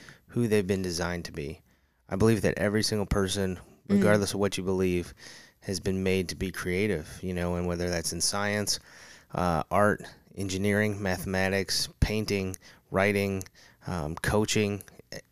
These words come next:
Speaker 1: t-, teaching, whatever that looks like, plumbing, like, you can be
Speaker 2: <laughs>
Speaker 1: creative.
Speaker 2: Plumbing. Yeah.
Speaker 1: You,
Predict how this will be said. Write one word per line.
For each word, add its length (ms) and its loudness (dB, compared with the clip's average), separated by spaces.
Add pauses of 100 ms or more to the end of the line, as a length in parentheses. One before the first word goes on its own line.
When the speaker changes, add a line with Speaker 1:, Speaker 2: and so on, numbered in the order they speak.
Speaker 1:
t-, 180 -14
teaching, 480 0
whatever 300 4
that 200 6
looks 300 0
like, 220 0 (240)
plumbing, 500 4 (400)
like, 300 0
you 260 0
can 220 2
be 180 4
Speaker 2:
<laughs> 120 2
Speaker 1:
creative. 520 6 (340)
Speaker 2:
Plumbing. 300 -12 (840)
Yeah. 140 6 (100)
Speaker 1:
You, 160 4